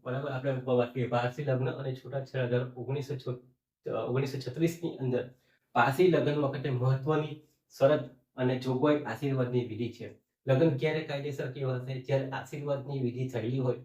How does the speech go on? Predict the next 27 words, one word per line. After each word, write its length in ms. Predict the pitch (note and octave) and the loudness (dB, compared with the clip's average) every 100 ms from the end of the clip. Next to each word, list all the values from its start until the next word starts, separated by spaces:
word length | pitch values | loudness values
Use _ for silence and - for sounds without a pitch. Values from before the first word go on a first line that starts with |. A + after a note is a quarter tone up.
| - _ _ - | -16 _ _ -2
તો 120 | C#3 | -2
જ 80 | B2+ | 0
લગ્ન 340 | A2+ B2 B2+ | 0 0 0
કાયદેસર 540 | B2 A2 A2 A#2+ C3+ | -4 -8 -6 -6 -4
કહેવાય, 220 | B2+ A2+ B2 | -2 0 0
અન્યથા 420 | B2 B2 B2 C3 | 4 4 4 0
કાયદેસર 380 | G#2 A#2 A#2 C3 | -4 -8 -6 -6
કહેવાય 440 | - A#2+ A2+ B2 | -6 -6 -2 0
નહીં. 280 | B2+ C3 - - - | 0 -2 -8 -16 -12
તો 80 | - | -6
આ 160 | C3 | -2
જે 120 | D3 | 0
વાત 240 | D3 C3+ - | 2 0 -2
કરીએ 240 | C3 B2 | 2 2
છે 180 | B2 B2+ | 2 -2
પારસી 440 | - G#2+ - D3 | -4 -8 -4 -2
લગ્ન 240 | B2+ A#2+ C3+ | -2 -2 -2
અને 220 | C3 A#2 | -2 -6
છૂટાછેડા 560 | - - B2+ B2 B2+ A2 | -8 -8 -8 -6 -6 -6
ધારા 300 | A2 A2 - | -4 -6 -8
ઓગણીસો 500 | A2+ B2+ C3 C3 C#3+ | -10 -4 -4 -4 -6
છત્રીસ 500 | C3 - A2+ C3+ B2+ | -8 -10 -8 -6 -4
ની 80 | C3+ | -2
અંદર 200 | B2 A#2 | -2 -4
કરવામાં 500 | - B2 C3 C3+ - | -4 -4 -4 -4 -6
આવેલી 220 | G#2 A2 | -6 -6
છે. 280 | G#2+ G#2+ - | -8 -12 -14